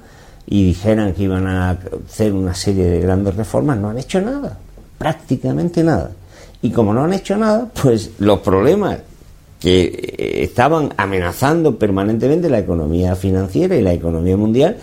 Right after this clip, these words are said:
siguen ahí y siguen estallando. ¿Cuál les van a estallar? Van a estallar el problema de la deuda en Europa. Antes o después estallará. Estallarán problemas cambiarios constantemente.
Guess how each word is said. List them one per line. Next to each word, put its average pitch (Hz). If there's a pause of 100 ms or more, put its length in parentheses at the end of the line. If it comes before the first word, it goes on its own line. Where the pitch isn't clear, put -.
(240)
siguen 117
ahí 147 (100)
y 98
siguen 131
estallando. 85 (240)
¿Cuál 165
les 160
van 156
a 147
estallar? 110 (180)
Van 90
a 104
estallar 101
el 76
problema 127
de 147
la 127
deuda 151
en 135
Europa. 98 (600)
Antes 104
o 107
después 107
estallará. 123 (520)
Estallarán 101
problemas 143
cambiarios 139 (120)
constantemente. 127